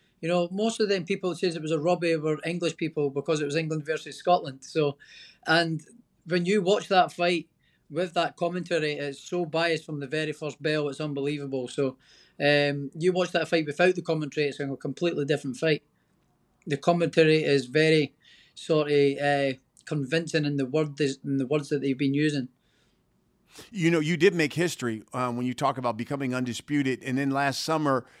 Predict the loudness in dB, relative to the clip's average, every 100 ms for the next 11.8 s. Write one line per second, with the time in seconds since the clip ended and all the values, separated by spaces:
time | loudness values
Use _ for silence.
0 | _ -2 0 -2 -4 -2 -4 0 2 2
1 | 0 -2 0 -2 -4 -6 -4 -2 0 0
2 | 0 0 -2 -2 0 -2 -4 -8 -6 -2
3 | -2 -2 -8 -16 -2 0 2 2 4 4
4 | 4 4 2 4 2 0 -2 -2 -2 -4
5 | -4 -4 0 4 4 2 -10 -14 -6 -6
6 | 2 2 6 6 8 6 6 4 4 4
7 | 4 0 -12 _ _ _ _ _ _ _
8 | _ 6 8 8 4 2 4 6 6 6
9 | 4 4 0 0 0 0 2 2 2 2
10 | 2 2 2 2 -4 -4 -4 -4 -6 -4
11 | -4 -4 -6 -4 0 0 0